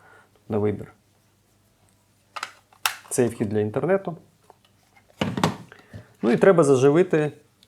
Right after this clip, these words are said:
подати живлення на ваш роутер. Це в розетку. І на поїкомутатор. Також цей кінець в розетку.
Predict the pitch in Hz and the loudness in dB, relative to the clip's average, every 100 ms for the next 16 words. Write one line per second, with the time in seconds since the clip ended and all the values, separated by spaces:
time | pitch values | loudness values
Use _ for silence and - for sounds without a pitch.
0 | _ _ _ 117 110 117 113 127 170 170 | _ _ _ -4 0 0 0 0 2 2
1 | 151 123 117 151 196 - - - _ - | 2 2 2 2 2 -2 -6 -18 _ -6
2 | 123 - - 135 170 202 - - - _ | -2 -2 -4 -4 -2 -2 -4 -8 -10 _
3 | _ - - - - _ _ _ _ _ | _ -20 -16 -14 -16 _ _ _ _ _
4 | _ _ - - - - - - 127 123 | _ _ 2 2 -2 -8 -8 0 2 4
5 | 117 135 131 - - - - - - - | 2 0 -2 -6 2 4 4 -2 -12 -20
6 | _ _ - _ - - 240 226 160 - | _ _ -20 _ -12 -2 2 4 4 4
7 | 170 147 131 113 110 117 113 - - _ | 4 4 2 0 2 2 2 -8 -12 _
8 | - _ _ _ _ _ _ _ _ _ | -20 _ _ _ _ _ _ _ _ _
9 | _ _ _ _ _ _ _ _ - - | _ _ _ _ _ _ _ _ -20 -20
10 | _ - - - _ - - _ _ - | _ -12 -12 -16 _ -20 -20 _ _ -20
11 | - - - - - _ _ - - - | -20 -20 -20 -20 -20 _ _ -18 -18 -18
12 | - - _ _ - 127 - - - 139 | -20 -20 _ _ -10 -4 -4 -4 -8 -6
13 | - 123 123 107 101 110 - | -4 -4 -4 -8 -8 -10 -12